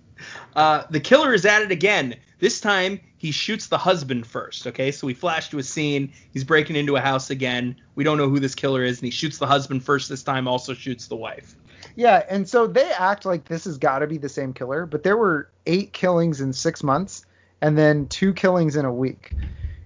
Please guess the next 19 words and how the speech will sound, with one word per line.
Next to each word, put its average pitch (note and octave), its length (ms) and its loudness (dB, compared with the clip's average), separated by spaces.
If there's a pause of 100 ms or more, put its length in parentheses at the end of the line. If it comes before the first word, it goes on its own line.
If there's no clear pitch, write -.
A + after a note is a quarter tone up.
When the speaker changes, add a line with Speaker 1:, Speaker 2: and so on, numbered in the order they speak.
Speaker 2:
If E3+ 140 2
they G3 120 8
Speaker 1:
Right. C#4 100 8
Speaker 2:
kno-, C4 120 6 (260)
it, F3+ 220 4
they C#4+ 240 2
should A3+ 260 -2
really G#3 260 2
be F3 160 -2
cons-, D3+ 320 -4
more F3 240 4
concerned D#3 400 0
about B2+ 260 0
this, A#2+ 160 -6
because C3 420 -2
a D3 100 -2
change F#3 360 0
in F3 120 2
behavior B2+ 720 0